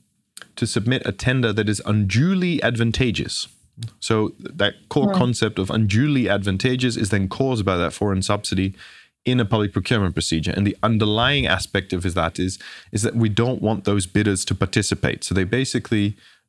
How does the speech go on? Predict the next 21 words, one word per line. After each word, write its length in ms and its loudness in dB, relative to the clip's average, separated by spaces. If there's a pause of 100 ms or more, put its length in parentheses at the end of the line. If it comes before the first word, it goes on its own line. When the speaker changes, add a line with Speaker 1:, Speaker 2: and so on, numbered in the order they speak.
(140)
Speaker 1:
get 180 -2
punished 680 0
through 520 0
a 100 -4
public 300 -2
procurement 440 0
procedure 440 -2
in 100 0
a 60 0
number, 340 0
Speaker 2:
Hmm. 80 -2
Speaker 1:
or 140 0
could 240 0
get 140 0
Speaker 2:
So 100 0
Speaker 1:
punished 340 2
through 160 2
a 60 -2
public 260 0
procurement 400 0
procedure. 460 -6